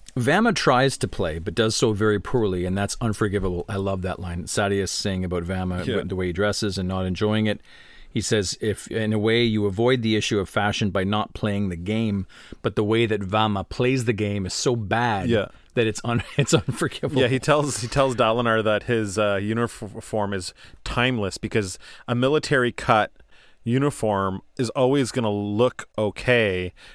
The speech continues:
Speaker 2: because it's got this, like,
Speaker 1: Mm.
Speaker 2: timeless feel to it, right? So
Speaker 1: Right.
Speaker 2: he's completely taken out of fashion because he always wears this military cut.
Speaker 1: Yeah, and he does agree that it's, that it's timeless. It's, it's like wearing a tux. It's
Speaker 2: Yeah.
Speaker 1: like, it's just, you know,
Speaker 2: It's
Speaker 1: it's
Speaker 2: always gonna
Speaker 1: timeless.
Speaker 2: look
Speaker 1: Like,
Speaker 2: good. Yeah.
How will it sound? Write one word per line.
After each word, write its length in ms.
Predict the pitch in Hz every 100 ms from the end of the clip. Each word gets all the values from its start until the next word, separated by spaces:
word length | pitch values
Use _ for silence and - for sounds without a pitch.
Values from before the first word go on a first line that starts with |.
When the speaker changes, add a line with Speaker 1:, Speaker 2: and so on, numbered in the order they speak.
| -
Speaker 2:
because 260 | 107 123 104
it's 120 | -
got 180 | 110 107
this, 180 | 107
like, 140 | 110 104
Speaker 1:
Mm. 100 | 101
Speaker 2:
timeless 460 | 95 110 110 101 -
feel 280 | - 110 107
to 200 | - 92
it, 120 | 98
right? 240 | 90 104 - _ - _ _ - - _
So 160 | - 113
Speaker 1:
Right. 100 | 104
Speaker 2:
he's 140 | 139
completely 400 | 135 143 151 123
taken 280 | 139 131 123
out 180 | 110 113
of 100 | 113
fashion 400 | - 98 - 98
because 300 | 95 - 104
he 80 | 107
always 200 | 98 90
wears 260 | 95 92
this 180 | 87 -
military 420 | 92 92 - 90
cut. 260 | 87 - - - - _ _ _ _ _ - -
Speaker 1:
Yeah, 260 | 110 95 - -
and 100 | 123
he 60 | 120
does 240 | 143 156
agree 260 | 151 143 143
that 100 | 120
it's, 140 | 107
that 100 | 123
it's 120 | 101 -
timeless. 380 | 123 110 95
It's, 140 | 117 117
it's 120 | -
like 120 | 202
wearing 200 | 220 160
a 60 | 107
tux. 480 | - - - - - - - - - 107
It's 80 | 127
Speaker 2:
Yeah. 60 |
Speaker 1:
like, 100 | 110 -
it's 140 | 110
just, 140 | 123 - -
you 80 | 123
know, 100 | 107
Speaker 2:
It's 80 |
Speaker 1:
it's 40 | 131
Speaker 2:
always 200 | 131 110
gonna 80 | 110
Speaker 1:
timeless. 40 | 113
Speaker 2:
look 60 |
Speaker 1:
Like, 240 | 110 - 92
Speaker 2:
good. 60 | - - - -
Yeah. 200 | 104